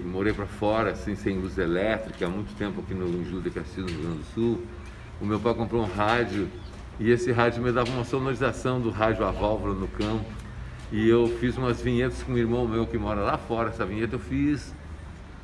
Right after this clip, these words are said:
eu fiz no galpão lá, peguei um violão velho, meio afinei, e nós fomos tocando.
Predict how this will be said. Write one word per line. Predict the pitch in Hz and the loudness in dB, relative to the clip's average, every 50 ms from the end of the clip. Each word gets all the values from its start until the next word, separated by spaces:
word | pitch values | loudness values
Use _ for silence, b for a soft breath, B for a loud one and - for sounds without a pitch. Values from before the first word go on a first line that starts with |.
| - - - | -14 -8 -6
eu | 104 | -6
fiz | 98 - - 123 127 113 104 | -6 -2 0 0 0 0 0
no | 117 123 113 | 0 0 2
galpão | 113 117 110 - 113 - 120 123 127 123 113 | 2 2 2 2 4 6 6 6 6 4 4
lá, | 107 107 107 110 107 107 - | 2 2 2 0 -2 -4 -6
peguei | - 98 90 107 | -6 -4 -2 -2
um | 107 | -4
violão | 101 95 107 104 98 101 101 98 90 | -2 -2 -2 -2 0 0 0 -2 -2
velho, | 98 98 101 107 113 113 104 104 101 - 85 - - - - - | 0 0 2 2 2 2 0 -2 -4 -4 -6 -8 -8 -10 -8 -6
meio | 87 98 101 101 | -2 0 0 0
afinei, | 95 - - 107 92 90 95 98 104 110 117 117 117 110 - - B B B B B B - | 0 -2 -4 -4 -4 -2 0 2 2 4 4 4 2 2 -2 -8 B B B B B B -4
e | 104 101 | -2 -2
nós | 104 104 98 | -2 -2 0
fomos | - 113 107 - - | 0 0 0 0 -2
tocando. | - 113 - - 110 107 107 117 123 127 127 123 127 123 | -2 -2 -2 0 0 2 4 4 2 2 2 0 -2 -2